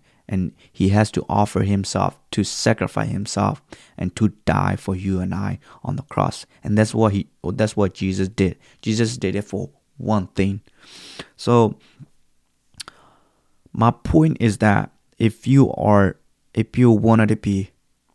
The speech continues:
committed, if you wanted to have the spirit of commitment, just committed to one thing.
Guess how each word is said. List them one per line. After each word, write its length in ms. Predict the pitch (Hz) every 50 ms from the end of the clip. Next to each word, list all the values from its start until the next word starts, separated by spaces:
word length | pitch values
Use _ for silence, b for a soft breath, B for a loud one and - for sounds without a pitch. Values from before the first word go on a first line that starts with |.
| _ _ _ _ _ _ -
committed, 460 | - 104 98 95 98 95 92 - - _ _ _ _ _ _ _ _ _ _ _ _ _ _ _ _ _ _ _ _ _
if 140 | - - 127
you 80 | 117
wanted 460 | 113 107 107 110 117 117 117 113 107 -
to 100 | - 104
have 280 | 90 107 113 104 104 - _ _ _ _ _ -
the 100 | 98 95
spirit 440 | - - - - 104 104 101 85
of 140 | - - -
commitment, 440 | - 107 101 95 92 95 - - - _ _ _ _ _ _ _ _ _ -
just 260 | - 175 - - -
committed 440 | - 139 127 131 131 123 120 117 -
to 240 | 113 101 92 92 - _ _ _ _ _ _
one 220 | - 104 104 101 92
thing. 240 | - - 95 98